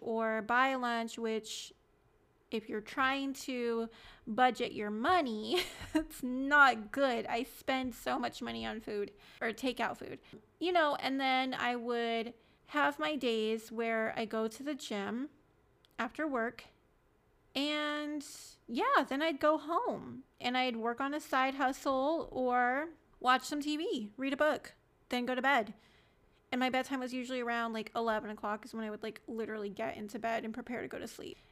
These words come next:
And then, you know, when covid happened and I started working from home, my schedule got really messed up just because I was getting used to working from home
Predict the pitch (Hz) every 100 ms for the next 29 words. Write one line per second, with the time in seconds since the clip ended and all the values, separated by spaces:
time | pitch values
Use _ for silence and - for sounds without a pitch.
0 | _ 269 277 285 285 277 254 269 262 247
1 | 233 - 233 226 233 226 233 220 226 220
2 | 220 220 214 - - - - - _ -
3 | 233 226 226 226 220 220 220 226 226 233
4 | 233 220 214 214 208 208 - 226 226 -
5 | 220 220 214 208 - 240 220 214 208 202
6 | 208 - 202 208 - - - - 233 262
7 | 254 - 294 285 247 240 - 226 226 226
8 | 226 226 220 226 220 220 220 233 - 254
9 | 254 254 247